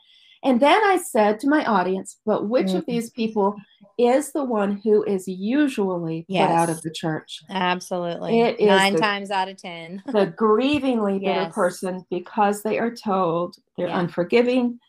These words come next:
Speaker 1: they're bitter, of course, <clears throat> they're slandering, they're gossiping, all
Speaker 2: Mm.
Speaker 1: these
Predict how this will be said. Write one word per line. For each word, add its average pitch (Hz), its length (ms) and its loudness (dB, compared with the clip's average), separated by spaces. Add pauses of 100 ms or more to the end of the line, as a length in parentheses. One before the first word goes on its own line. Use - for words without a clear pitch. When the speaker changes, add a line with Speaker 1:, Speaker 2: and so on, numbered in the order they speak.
(340)
Speaker 1:
they're 175 100 2
bitter, 202 380 4
of 208 180 0
course, 214 380 0 (100)
<clears throat> - 840 2
they're 180 200 2
slandering, 240 880 2 (300)
they're 160 160 -4
gossiping, 196 760 -4 (380)
all 262 420 8
Speaker 2:
Mm. 262 40 2
Speaker 1:
these 240 240 2